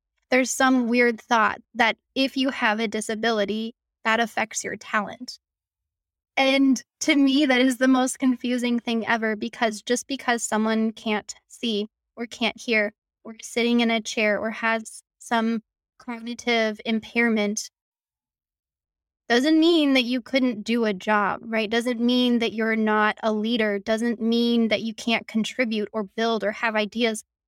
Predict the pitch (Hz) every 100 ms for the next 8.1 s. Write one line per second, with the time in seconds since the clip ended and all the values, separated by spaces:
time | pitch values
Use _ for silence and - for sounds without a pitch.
0 | _ 247 - 233 277 - 247 226 - 226
1 | - 240 - - 233 - 240 233 226 247
2 | 262 214 214 247 311 - _ _ _ _
3 | - 240 277 269 - - 247 226 220 -
4 | _ _ _ _ _ _ _ _ _ _
5 | - 277 269 247 240 220 220 214 233 247
6 | 208 - 262 233 247 226 - 220 233 214
7 | 220 220 220 214 208 - 226 226 220 214